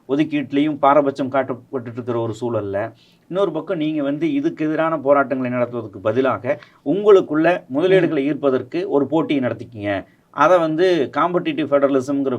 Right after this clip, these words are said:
Speaker 1: பேர்ல நீங்க வந்து உங்களுக்குள்ள, அ, மோதிக்கிங்க அப்படின்னு மாநிலங்களை திசை திருப்புகிற வேலையை இன்னைக்கு சிலர் செய்கிறார்கள்.
Speaker 2: மாநிலங்கள் அதுக்கு இரையாகுதுன்னு.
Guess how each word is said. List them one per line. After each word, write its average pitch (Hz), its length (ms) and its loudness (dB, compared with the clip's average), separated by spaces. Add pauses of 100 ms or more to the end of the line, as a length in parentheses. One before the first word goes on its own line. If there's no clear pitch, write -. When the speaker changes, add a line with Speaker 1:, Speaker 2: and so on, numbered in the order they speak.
Speaker 1:
பேர்ல 123 420 2 (220)
நீங்க 143 300 2
வந்து 143 220 0
உங்களுக்குள்ள, 151 440 0
அ, 135 300 4 (300)
மோதிக்கிங்க 127 960 -2
அப்படின்னு 151 360 -4
மாநிலங்களை 143 680 0
திசை 170 280 -4
திருப்புகிற 143 480 0
வேலையை 117 440 2
இன்னைக்கு 127 280 -4
சிலர் 123 340 -4
செய்கிறார்கள். 208 480 2
Speaker 2:
மாநிலங்கள் 208 100 4
அதுக்கு 175 180 2
இரையாகுதுன்னு. 170 580 4